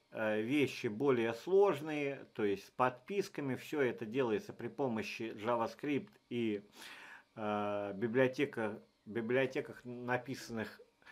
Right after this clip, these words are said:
на JavaScript, таких как Ajax, jQuery. То есть я хочу, чтоб вы уяснили, что,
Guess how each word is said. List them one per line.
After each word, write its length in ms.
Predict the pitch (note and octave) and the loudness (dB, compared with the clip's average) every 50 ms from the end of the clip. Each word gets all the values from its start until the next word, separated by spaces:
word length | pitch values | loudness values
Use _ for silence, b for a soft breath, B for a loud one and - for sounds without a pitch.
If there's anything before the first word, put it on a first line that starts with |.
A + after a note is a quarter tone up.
| B B B B | B B B B
на 280 | - A#2+ B2+ B2 A2+ G2+ | 0 2 4 4 4 4
JavaScript, 640 | F#2 G2 A#2+ A#2+ A2+ A2+ A2 - - C3+ B2 - | 4 6 6 6 6 4 0 0 2 2 2 2
таких 340 | - A2 G#2+ - - A#2 - | 2 -4 -4 -2 -4 -6 -4
как 220 | - A2+ G#2 - - | -2 -4 -4 -4 0
Ajax, 480 | B2 A#2+ B2+ D#3 F3 F#3 G3 F#3 - - - - B B B B B B B B B B B | 2 2 4 4 4 4 4 2 0 -6 -14 -18 B B B B B B B B B B B
jQuery. 720 | B2 G#2 A2+ A2 A2 - E3 F3+ F#3 F3+ F3 D#3+ D3+ C#3 C3+ - _ _ _ _ _ _ _ _ _ - - - - - _ - _ - _ _ - - - - - - - - - - - - - - _ - - - | -10 -8 -8 -8 -6 2 6 6 6 6 4 0 -2 -4 -6 -12 _ _ _ _ _ _ _ _ _ -16 -16 -16 -20 -20 _ -20 _ -20 _ _ -20 -20 -20 -20 -20 -20 -20 -20 -18 -20 -20 -20 -20 -20 _ -20 -10 -2
То 80 | C#3 | 2
есть 220 | D3 C#3 C3 - - | 2 2 2 0 0
я 160 | E3+ F#3 E3 | 2 2 2
хочу, 340 | - D3 C3+ C3 - E3+ C#3 | 4 2 -2 0 0 -4 -4
чтоб 300 | - - C#3 B2 - - | -2 -2 -4 -4 -4 -2
вы 180 | D#3 D3 C3 | 2 2 4
уяснили, 600 | A2+ G#2+ A#2 A2 G2+ - F3 F3+ G3+ G#3+ G3 D3+ | 4 4 0 -4 -4 -8 -4 0 2 2 2 2
что, 440 | A#2 - - - B2 A2 A2 A2+ - | 0 -2 -6 -6 -6 -6 -6 -8 -12